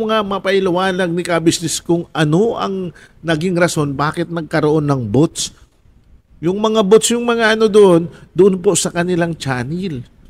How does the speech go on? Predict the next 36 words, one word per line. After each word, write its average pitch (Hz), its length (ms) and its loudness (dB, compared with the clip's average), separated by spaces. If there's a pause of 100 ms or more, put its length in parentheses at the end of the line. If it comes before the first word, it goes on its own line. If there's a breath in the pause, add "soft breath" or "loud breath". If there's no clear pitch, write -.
(160)
Sino 202 480 -2
ang 185 160 -2
gumawa 190 400 -4
hanggang 190 240 -4
sa 165 160 -6
kasulukuyan 180 800 0
eh. 117 160 -6 (240 loud breath)
Tinatanong 180 640 -2
pa 165 140 -2
niya, 202 100 -2
buti 123 320 -2
nga 131 80 -4
si 139 140 -8
ka-business 127 640 -4
eh. 107 80 -12 (480 soft breath)
Talagang, 147 500 0 (300 soft breath)
kumbaga, 151 480 2
binibigyan 139 680 2
pa 139 80 2
niya 139 160 -2
ng 139 160 -4
privilege 131 540 2
of 117 100 -4
the 117 80 -4
doubt 143 220 0
kung 123 180 -2
sino. 120 460 -4 (340 soft breath)
Hindi 139 240 4
siya 147 240 2
nagpe-pinpoint 127 880 -2
ng 113 220 -6
tao. 87 420 -12 (480)
Ganun 185 320 0
kabait 156 400 -4
si - 160 -10
ka-business. 110 800 -10